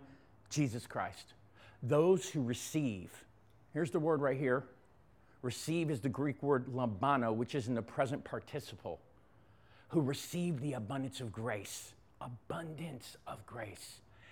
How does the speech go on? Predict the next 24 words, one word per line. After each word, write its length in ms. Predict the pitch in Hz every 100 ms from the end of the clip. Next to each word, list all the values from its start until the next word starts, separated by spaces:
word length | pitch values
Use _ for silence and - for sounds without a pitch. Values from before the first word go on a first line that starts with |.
| - -
"And 260 | 165 165 156
the 60 | 123
gift 340 | 101 143 -
of 140 | 117
righteousness 580 | 110 123 127 113 - 120
shall 420 | - - 139 131
reign 360 | 113 123 147 151
in 280 | 139 127 117
life 300 | 113 110 -
through 240 | - 131 156
the 100 | 151
one, 400 | 123 127 113 98 - - -
the 80 | 117
Lord 280 | 123 131
Jesus 280 | 110 127 107
Christ." 300 | - 107 -
That's 180 | 117 -
what 80 | 135
our 80 | 113
life's 220 | 107 107
supposed 240 | 120 107
to 60 | 113
look 160 | 110 113
like. 180 | 92